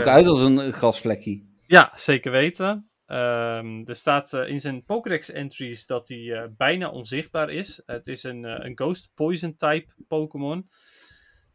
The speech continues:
Speaker 2: Ehm, het is overigens de enige ghost type van heel Kanto. Voor
Speaker 1: Oh.
Speaker 2: mensen die dat, eh,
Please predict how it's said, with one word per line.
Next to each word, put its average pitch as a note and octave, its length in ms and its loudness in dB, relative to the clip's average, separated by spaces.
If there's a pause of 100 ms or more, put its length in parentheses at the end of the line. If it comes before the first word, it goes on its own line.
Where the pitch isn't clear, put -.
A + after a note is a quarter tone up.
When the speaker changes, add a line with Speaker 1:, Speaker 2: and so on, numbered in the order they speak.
Speaker 2:
Ehm, B2 680 -2
het C#3+ 140 -12
is F#3 140 -2
overigens F3+ 380 -2
de - 140 -4
enige G3+ 500 -4
ghost D#3 400 0
type C#3+ 400 -2 (180)
van C3 280 -6
heel F3 180 0
Kanto. E3 500 -4 (1080)
Voor - 140 -2
Speaker 1:
Oh. F#3+ 80 2
Speaker 2:
mensen D3+ 320 -10
die A2 100 -16
dat, A2 240 -10
eh, A2 120 -10